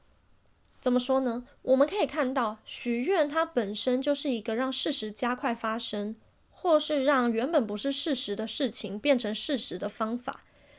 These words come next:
所以它和事实本身是相违背的。而大家也都知道，事实和谎言本质上就是一体两面，所以我们会说，许愿就是一种谎言。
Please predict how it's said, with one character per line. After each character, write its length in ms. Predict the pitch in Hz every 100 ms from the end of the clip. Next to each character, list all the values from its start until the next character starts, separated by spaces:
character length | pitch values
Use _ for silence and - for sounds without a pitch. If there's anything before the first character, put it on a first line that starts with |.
| - - -
所 220 | - 392
以 140 | 415
它 360 | 247 - 339 339
和 240 | 359 302
事 240 | 277 311 247
实 220 | - 208
本 240 | 208 -
身 180 | - 247
是 140 | 254
相 280 | 254 262 254
违 120 | 240
背 240 | 294 240 -
的。 140 | - - _ _ _ _ _ _ _ _ _ _ _ _ _ _ _ _ _ _ _ _
而 160 | - 320
大 140 | 381
家 160 | 339 320
也 100 | 214
都 160 | 226
知 160 | 240 -
道， 300 | 240 - - -
事 300 | - 440 349
实 240 | 240 240
和 240 | 247 285
谎 360 | 247 226 202 208
言 200 | 202 226
本 220 | 240 196
质 140 | 196 202
上 200 | 247 240
就 140 | 240
是 140 | -
一 160 | - 277
体 160 | - -
两 240 | 190 -
面， 260 | 220 190 - _ - - -
所 160 | 320
以 40 | 381
我 100 | 285
们 140 | 202
会 180 | - 247
说， 380 | 240 240 220 220 _
许 320 | - - 220 214
愿 280 | 285 226 - -
就 200 | 311 269
是 200 | 262 247
一 180 | 247
种 220 | 240 - 202
谎 320 | 196 113 -
言。 320 | - 226